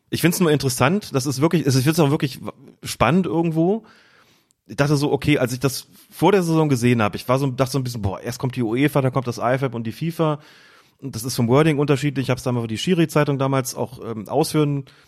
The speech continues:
dürfen und dann gemerkt, so, da gibt's schon Unterschiede zwischen den beiden, auch so im, im Wording. Und das Wording der uefa wird aber teilweise immer noch ein bisschen verwendet. Und hab dann gedacht, ja, eigentlich ist jetzt das mit der Kontrolle, finde ich eigentlich sinnvoll. Hab mir dann so, bin so, hatte natürlich genau diese Tore,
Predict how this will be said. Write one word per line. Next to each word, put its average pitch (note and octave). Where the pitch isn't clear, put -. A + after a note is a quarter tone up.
dürfen D3
und B2+
dann B2+
gemerkt, B2
so, C3+
da B2
gibt's B2+
schon D#3
Unterschiede D#3
zwischen D3+
den C#3
beiden, C3+
auch B2
so B2+
im, A2+
im A#2
Wording. D#3
Und C3+
das B2
Wording C#3
der B2+
uefa C#3
wird C3+
aber B2+
teilweise B2+
immer D#3+
noch D3
ein D3
bisschen C#3+
verwendet. C#3
Und B2+
hab C#3
dann D#3
gedacht, C#3
ja, G2
eigentlich A#2+
ist -
jetzt D3+
das C3
mit C3
der B2+
Kontrolle, C#3+
finde C#3
ich A#2
eigentlich B2
sinnvoll. B2
Hab B2+
mir D3
dann C3
so, B2+
bin A#2
so, B2
hatte C#3+
natürlich C#3
genau B2
diese C#3
Tore, E3+